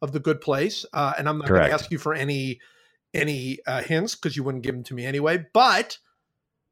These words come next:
Speaker 1: how excited should we be? I mean, what, what do we, what do we? I mean, are you, are you, uh, you're obviously in the middle of it, so it's kinda hard to say. But
Speaker 2: Yes, I'm, I've just started editing all the episodes. Um,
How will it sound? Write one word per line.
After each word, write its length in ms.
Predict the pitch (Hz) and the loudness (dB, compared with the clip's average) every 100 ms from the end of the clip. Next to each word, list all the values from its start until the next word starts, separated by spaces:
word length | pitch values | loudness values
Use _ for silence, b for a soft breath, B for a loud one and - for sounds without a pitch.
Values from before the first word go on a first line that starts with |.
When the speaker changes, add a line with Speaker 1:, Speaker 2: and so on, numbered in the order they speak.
| _ | _
Speaker 1:
how 160 | - 147 | -6 -4
excited 380 | - 151 156 | 0 0 0
should 160 | 147 165 | -2 -4
we 80 | 147 | -2
be? 380 | 143 226 127 - | -2 -4 -4 -14
I 40 | - | -10
mean, 60 | 135 | -4
what, 160 | 135 | -4
what 140 | 139 139 | -2 -2
do 60 | |
we, 120 | 139 143 | -4 -4
what 180 | 135 | -2
do 80 | 139 | -2
we? 180 | 135 131 | -2 -4
I 40 | |
mean, 120 | 123 120 | -6 -8
are 60 | |
you, 220 | 113 117 - | -8 -12 -10
are 100 | - | -6
you, 120 | 123 127 - - 180 - | -6 -8 -12 -14 -8 0
uh, 40 | |
you're 260 | 156 143 165 | 0 2 4
obviously 300 | 185 175 170 | 4 4 0
in 80 | 147 | -2
the 60 | 131 | 0
middle 300 | 147 156 156 | 2 4 4
of 100 | 156 | 4
it, 100 | - | 0
so 80 | |
it's 100 | 127 | -6
kinda 200 | - 127 | -6 -6
hard 200 | 110 135 120 | -2 -2 -4
to 60 | |
say. 420 | - 147 147 160 b b b b - | -6 -2 0 -2 b b b b 0
But 200 | 151 131 | 4 8
Speaker 2:
Yes, 200 | 120 117 | 8 8
I'm, 160 | 113 | 6
I've 140 | 101 110 | 6 6
just 180 | 139 - | 4 6
started 300 | 143 131 113 | 8 10 10
editing 400 | 104 107 101 92 | 8 8 6 6
all 80 | |
the 160 | 87 82 | 4 4
episodes. 760 | 78 85 - 80 78 73 - - | 2 0 2 4 4 0 -6 -2
Um, 640 | 80 78 73 71 - B | 2 2 2 -2 -4 B